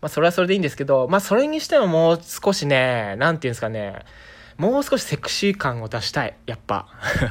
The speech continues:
<laughs> もうちょいセクシー感欲しいんで、まあ、そのためにね、あのー、ボイトレでどんなのがあるのかっていうのを調べて、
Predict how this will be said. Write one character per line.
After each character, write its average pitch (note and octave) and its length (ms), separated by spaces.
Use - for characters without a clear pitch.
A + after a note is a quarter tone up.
<laughs> - 520
も G3+ 80
う A#3 60
ち - 80
ょ - 20
い - 20
セ C#3 120
ク - 80
シ D#3 140
ー D3 40
感 A#2 300
欲 C3+ 80
し - 140
い G3 60
ん C#3+ 120
で、 C#3+ 360
ま E3 60
あ、 D#3 40
そ B3 140
の C4+ 60
た D4 140
め A#3+ 120
に E3 80
ね、 C#3 540
あ C#3+ 100
の A#2+ 640
ー、 A2+ 60
ボ D#3+ 180
イ F#3 80
ト G#3 120
レ G3+ 120
で G3 100
ど E3+ 140
ん G#3+ 80
な A#3+ 100
の G3 100
が C#3 100
あ C#3 40
る C3 60
の B2 80
か C#3 120
っ C#3 60
て - 80
い A#2 40
う - 20
の - 0
を A2 40
調 D#3 220
べ C#3+ 140
て、 A2+ 440